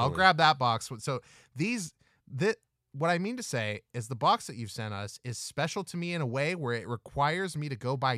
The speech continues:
Speaker 2: dice to make sure it is its
Speaker 1: <laughs>
Speaker 2: own unique set of everything.
Speaker 1: I, yeah,
Speaker 2: So thank
Speaker 1: definitely.
Speaker 2: you so much, man. That's,
Speaker 1: That's
Speaker 2: that's
Speaker 1: super
Speaker 2: so cool. Yeah, we're, we're happy to, anything you wanna make us, you know,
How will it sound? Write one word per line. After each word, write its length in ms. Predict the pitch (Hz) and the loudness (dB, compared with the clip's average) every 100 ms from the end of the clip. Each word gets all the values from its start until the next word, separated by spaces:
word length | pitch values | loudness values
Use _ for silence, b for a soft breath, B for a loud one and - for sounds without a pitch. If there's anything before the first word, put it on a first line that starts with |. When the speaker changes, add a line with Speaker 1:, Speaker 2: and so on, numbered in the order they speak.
| 107 | -2
Speaker 2:
dice 380 | 123 123 165 - | -2 0 -2 -6
to 120 | - | -6
make 180 | 117 - | -4 -4
sure 160 | - 127 | -2 -2
it 120 | 123 | 0
is 120 | 123 | -2
its 200 | 117 - | -4 -8
Speaker 1:
<laughs> 60 | - | -4
Speaker 2:
own 280 | 135 156 160 | 0 0 0
unique 520 | 156 117 127 139 - | 0 0 0 -2 -6
set 380 | - - 131 - | -6 0 0 0
of 200 | 113 101 - | -4 -6 -6
everything. 560 | 117 104 98 101 80 80 | -6 -6 -8 -12 -14 -8
Speaker 1:
I, 200 | 85 82 82 | -8 -8 -10
yeah, 120 | 73 | -4
Speaker 2:
So 140 | 135 | -2
thank 100 | 123 143 156 | 0 -2 -2
Speaker 1:
definitely. 80 | 151 | -4
Speaker 2:
you 60 | |
so 280 | - - 131 | -8 -6 -4
much, 360 | 117 113 110 - | -2 -2 -4 -8
man. 240 | 98 95 | -8 -6
That's, 140 | 101 95 | -8 -8
Speaker 1:
That's 120 | - | -10
Speaker 2:
that's 200 | 110 - | -8 -8
Speaker 1:
super 80 | - | -4
Speaker 2:
so 140 | 127 | -4
cool. 280 | - 110 101 | -4 -6 -6
Yeah, 140 | 104 151 | -6 -8
we're, 220 | 110 95 | -10 -8
we're 140 | 185 185 | -4 2
happy 320 | 160 147 127 | 2 2 -2
to, 300 | - 117 104 B B B - | -4 -4 -6 B B B -6
anything 300 | 208 208 196 | -2 0 -2
you 100 | 185 | 0
wanna 160 | 170 135 | 0 0
make 240 | 135 131 | 0 2
us, 340 | 135 123 - 127 | 0 0 -4 -6
you 100 | 113 | -4
know, 280 | 110 104 | -2 -2